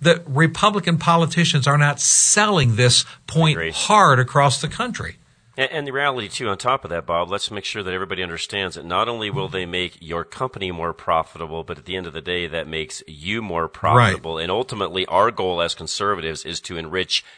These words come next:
Speaker 2: your life, not take anything away from it, but actually add to it. The other side wants to take away and control you. We want to give you freedom and have you make the decisions on your own as to what you want to do with your life. To-,
Speaker 1: Yeah.
Speaker 2: two totally different philosophies, Bob.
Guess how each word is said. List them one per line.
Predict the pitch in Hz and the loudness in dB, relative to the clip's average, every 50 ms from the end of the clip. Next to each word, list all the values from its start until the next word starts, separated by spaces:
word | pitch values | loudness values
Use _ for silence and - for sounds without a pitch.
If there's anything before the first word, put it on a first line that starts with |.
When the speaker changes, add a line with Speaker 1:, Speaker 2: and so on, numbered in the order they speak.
| _ _ | _ _
Speaker 2:
your | 90 87 101 107 113 135 135 127 | -8 -4 0 2 4 6 6 6
life, | 113 92 80 78 76 76 76 - - - - - _ | 4 4 2 2 2 0 -4 -8 -14 -20 -20 -18 _
not | 90 101 117 120 - - - | 0 2 2 2 2 -2 -6
take | - 175 175 170 - - | -6 -4 -4 -4 -4 -6
anything | 160 156 143 - - 143 139 139 | -6 -4 -4 -4 -4 -2 0 0
away | 131 117 120 113 110 | 2 2 2 2 2
from | 104 - - - 156 170 127 92 | 0 -2 0 2 2 2 2 2
it, | 85 - - - - | -2 -4 -6 -14 -6
but | - 120 113 | -2 0 2
actually | 110 110 110 - - 110 98 104 104 95 - - _ _ _ - | 2 2 2 0 -4 -4 -2 -4 -4 -4 -6 -12 _ _ _ 0
add | 107 107 101 98 92 - - | 2 4 4 2 2 0 -4
to | - 127 104 87 | -6 -4 -4 -4
it. | 78 - | -4 -2
The | 85 95 | 0 0
other | 127 160 196 190 | 0 0 0 -2
side | - - 117 101 104 104 98 95 | -2 0 0 0 0 0 -2 -2
wants | 95 101 98 - | -4 -4 -4 -4
to | - 101 | -8 -10
take | - - - - 131 127 - | -10 -6 -2 -2 -2 0 0
away | 120 113 107 113 120 120 117 110 | -4 -2 0 2 2 4 4 2
and | 104 - | 0 -2
control | - 107 98 - - - 131 131 135 135 127 | -4 -8 -8 -8 -4 0 2 2 2 2 0
you. | 92 90 90 82 82 80 - - - - | 0 -2 -2 -2 -4 -6 -8 -14 -14 -8
We | 104 135 175 | -6 -6 -4
want | 208 190 147 113 | -2 0 0 0
to | 113 | 0
give | 87 117 120 110 | -2 -2 -2 -2
you | 104 107 104 | -2 -6 -6
freedom | 98 - - - 135 143 151 139 147 143 139 - - - - | -6 -8 -8 -6 -6 -4 -2 0 0 0 -2 -4 -10 -12 -2
and | - 120 120 113 | 0 0 0 2
have | 117 123 120 107 | 2 0 0 0
you | 117 123 110 | -4 -6 -2
make | 110 117 113 - - | -2 -2 -2 -2 -4
the | - 92 | -10 -10
decisions | 104 101 - - 131 127 113 113 107 95 107 | -6 -6 -4 -2 -2 -2 -2 -4 -4 -2 0
on | 104 104 98 | 0 0 0
your | 98 101 107 | 0 0 0
own | 104 95 87 | 0 0 0
as | 87 - | -4 -4
to | - 98 | -4 -6
what | 87 73 65 | -6 -6 -6
you | 85 82 | -6 -6
want | 82 80 | -6 -6
to | 78 | -6
do | 76 80 | -6 -6
with | 78 76 - 78 | -6 -6 -6 -8
your | 76 71 | -6 -4
life. | 71 67 65 64 - - _ _ _ - | -4 -4 -6 -8 -12 -18 _ _ _ -2
To-, | 170 180 190 196 - - | 0 2 2 0 -2 -2
Speaker 1:
Yeah. | 117 - | -6 -6
Speaker 2:
two | - - 226 190 | -6 -6 -8 -8
totally | - - - - 175 175 196 175 185 175 | -10 -6 -4 -2 0 0 0 0 -2 -2
different | 143 160 151 - 143 131 | -2 -2 -2 -2 -2 -4
philosophies, | - - 120 107 98 90 - - - 78 76 65 | -4 -2 2 4 4 4 2 0 -6 -10 -14 -10
Bob. | - 73 71 71 69 - | -8 -6 -6 -6 -6 -8